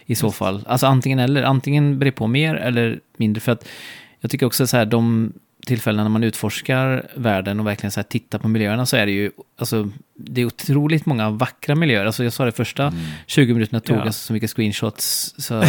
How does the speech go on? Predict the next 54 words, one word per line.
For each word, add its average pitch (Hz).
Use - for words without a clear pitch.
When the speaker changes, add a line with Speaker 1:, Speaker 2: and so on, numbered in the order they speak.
Speaker 2:
<laughs> 131
Speaker 1:
som -
jag 113
aldrig 127
har 143
gjort 117
förr 107
i 101
ett -
spel 98
den, 104
i, 107
i 104
år. 101
Alltså 127
m-, 131
f-, -
många 135
my-, 151
vyer 127
och 131
miljöer 107
är 101
ju 101
verkligen 107
så 107
här, 95
"Wow, 110
vad -
snyggt." -
Speaker 2:
Precis. 135
Alltså, 160
jag 175
ser -
ju 151
att 127
det 135
är 143
snyggt, -
men, 139
eh, 139
när 151
jag 143
spelar 160
det 139
så 143
Speaker 3:
<laughs> 143
Nej, 131
Speaker 2:
är 107
det 101
ju 107
Speaker 3:
du -
Speaker 2:
inte -
snyggt. -